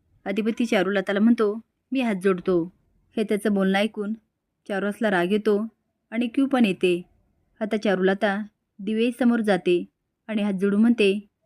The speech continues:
"आईची जागा कुणीच घेऊ शकत नाही. हे जरी खरं असलं तरी मला खात्री आहे, आज ना उद्या तो माझा आई म्हणून नक्कीच स्वीकार करेल." बेडरूममध्ये अक्षरा म्हणते, "अधिपती, तुम्ही का नाही मान्य करत आहे?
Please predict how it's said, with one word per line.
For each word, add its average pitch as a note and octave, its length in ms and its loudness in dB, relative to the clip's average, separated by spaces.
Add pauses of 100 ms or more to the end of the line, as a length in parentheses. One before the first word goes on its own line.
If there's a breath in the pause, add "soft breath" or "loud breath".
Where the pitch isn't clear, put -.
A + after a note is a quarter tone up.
(280)
"आईची G#3+ 280 -2
जागा G3 380 2 (460)
कुणीच B3 260 0
घेऊ A#3+ 140 2
शकत G3 340 -2
नाही. F3+ 280 0 (520)
हे A3 60 0
जरी G#3+ 280 0
खरं G3+ 160 2
असलं G3 380 2 (600)
तरी C4 100 -2
मला B3+ 240 0
खात्री G3 440 2
आहे, F3+ 100 -6 (540)
आज G#3 220 0
ना A#3+ 80 2
उद्या G3+ 240 2
तो G#3 140 0
माझा G3 320 2
आई F#3+ 140 4
म्हणून A3 340 4 (460)
नक्कीच A3+ 400 -4
स्वीकार G3+ 320 0
करेल." F3+ 360 2 (680)
बेडरूममध्ये G#3 460 0
अक्षरा G3+ 320 -2
म्हणते, A3+ 200 2
"अधिपती, G3 560 0 (400)
तुम्ही C#4 160 0
का C#4 200 2
नाही D#4+ 120 8
मान्य A3+ 300 4
करत G3+ 280 0
आहे? F#3+ 220 2